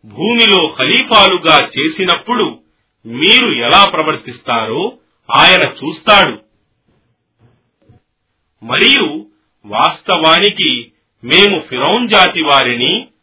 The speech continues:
బహుశా వారికి తెలివి వస్తుందేమోనని ఎన్నో సంవత్సరాల వరకు కరువుకు, ఫలాల నష్టానికి గురిచేశాము.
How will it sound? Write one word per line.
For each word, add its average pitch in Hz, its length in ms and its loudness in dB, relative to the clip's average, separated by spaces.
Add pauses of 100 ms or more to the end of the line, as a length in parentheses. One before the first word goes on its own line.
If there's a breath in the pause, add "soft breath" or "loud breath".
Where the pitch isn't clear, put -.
(220)
బహుశా 156 680 0 (300)
వారికి 160 520 2
తెలివి 185 420 -4
వస్తుందేమోనని 170 1300 0 (360)
ఎన్నో 151 360 -2
సంవత్సరాల 196 920 2
వరకు 139 560 -4 (340)
కరువుకు, 180 840 -2 (300)
ఫలాల 175 500 4
నష్టానికి 156 880 0
గురిచేశాము. 135 800 0